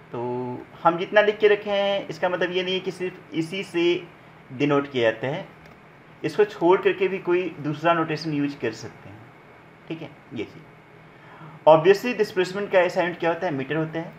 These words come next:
और इसका जो dimension होता है वो क्या होता है? एल होता है, ठीक है। इसके बाद next term है position vector।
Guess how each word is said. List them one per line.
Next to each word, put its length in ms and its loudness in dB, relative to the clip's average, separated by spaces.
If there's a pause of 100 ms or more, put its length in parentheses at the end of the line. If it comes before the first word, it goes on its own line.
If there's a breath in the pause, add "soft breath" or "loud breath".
(440)
और 580 6 (500)
इसका 180 -4
जो 100 2
dimension 480 4
होता 180 -2
है 60 4
वो 80 -2
क्या 100 0
होता 180 -2
है? 120 -8 (180)
एल 120 -2
होता 380 -14
है, 100 -20 (840)
ठीक 120 -6
है। 80 -16 (1700)
इसके 220 2
बाद 320 6 (160)
next 340 0
term 240 -2
है 140 -10 (140)
position 480 -4
vector। 440 -12